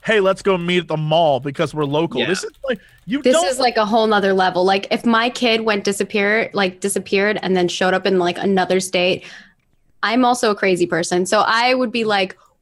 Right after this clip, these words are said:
Speaker 3: "What the fuck did you just do to my kid?" Like, you know, like, I would want to know all the details. And obviously for the kid's privacy, I, I totally understand not sharing that with,
Speaker 1: Right.
Speaker 3: like, the public, but now I'm curious. Now I wanna <laughs> know.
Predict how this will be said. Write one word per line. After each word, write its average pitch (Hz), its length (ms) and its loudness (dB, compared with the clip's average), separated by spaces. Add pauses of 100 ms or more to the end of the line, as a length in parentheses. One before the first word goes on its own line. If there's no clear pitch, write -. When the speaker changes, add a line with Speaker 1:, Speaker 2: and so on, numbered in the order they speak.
Speaker 3:
"What 220 160 -2
the 208 60 -4
fuck 202 240 -2
did 185 120 -6
you 180 140 -4
just 175 140 -10
do 170 80 -6
to - 80 -10
my 165 120 -2
kid?" 143 240 -4
Like, 180 240 -4
you 214 80 -2
know, 214 220 0
like, 185 300 -2
I 202 100 -2
would 240 160 2
want 220 220 0
to 226 100 -4
know 196 320 2
all 185 240 2
the 190 120 0
details. 180 380 -2
And 190 80 -2
obviously 190 600 0 (180)
for 208 240 -2
the 185 100 0
kid's 180 200 -6
privacy, 175 420 -2
I, - 140 -4
I 175 40 -8
totally 180 280 -2
understand 170 440 -2
not 165 220 -4
sharing 170 300 0
that 165 220 -2
with, 175 160 -4
Speaker 1:
Right. 160 80 -8
Speaker 3:
like, - 200 -8
the - 60 -20
public, - 420 -6
but - 200 -4 (520)
now 190 140 0
I'm 160 100 0
curious. 165 520 -2
Now 175 120 0
I 202 40 2
wanna 196 340 0
<laughs> - 0 -
know. 202 380 -4